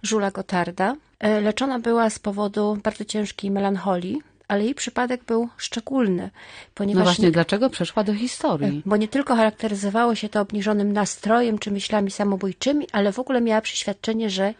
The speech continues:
Speaker 1: nie istnieje. Wykazywała tak zwane urojenia nihilistyczne. Twierdziła, że jej po prostu nie ma. Zaczęła się to wszystko od takiego uczucia, że nie ma wnętrzności, nie ma mózgu,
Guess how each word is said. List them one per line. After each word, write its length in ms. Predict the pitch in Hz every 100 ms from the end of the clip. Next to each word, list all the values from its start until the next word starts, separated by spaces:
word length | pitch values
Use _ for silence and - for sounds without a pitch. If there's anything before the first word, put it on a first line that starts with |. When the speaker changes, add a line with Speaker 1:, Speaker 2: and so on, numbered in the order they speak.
| -
Speaker 1:
nie 120 | 202
istnieje. 600 | 202 - - 214 190 220 - - - -
Wykazywała 560 | - 220 208 208 220 226
tak 160 | 214 196
zwane 240 | 202 196 -
urojenia 480 | 269 220 220 208
nihilistyczne. 800 | 202 202 - 202 - 190 - 180 - - - - -
Twierdziła, 520 | - 247 - 262 240
że 320 | 208 214 214 220
jej 180 | 196 220
po 120 | 226
prostu 380 | 208 208 - -
nie 180 | 175 254
ma. 160 | 262 226
Zaczęła 360 | 202 233 226
się 100 | 202
to 100 | 208
wszystko 340 | 196 233 - 208
od 80 |
takiego 320 | - 196 214 -
uczucia, 580 | 196 - 233 - 214 -
że 140 | 208
nie 80 | 202
ma 140 | 202 202
wnętrzności, 720 | 190 190 - 254 247 - 196
nie 100 | 180
ma 120 | 180
mózgu, 540 | 180 240 240 233 220